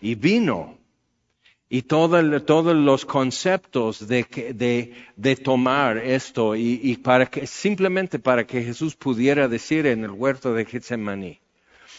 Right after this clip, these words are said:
"Si es tu voluntad, pase esta copa de mí, mas no lo que quiero, sino lo que tú quieres". Y tres veces lo dice. Entonces, todo eso tú dices,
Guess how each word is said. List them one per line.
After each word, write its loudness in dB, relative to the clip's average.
"Si 2
es 2
tu 0
voluntad, 0
pase 0
esta -4
copa -4
de -6
mí, -14
mas -2
no 2
lo 0
que -4
quiero, -2
sino -6
lo -2
que -10
tú -8
quieres". -18
Y -10
tres 0
veces -2
lo 0
dice. -8
Entonces, 0
todo 2
eso -2
tú -2
dices, -6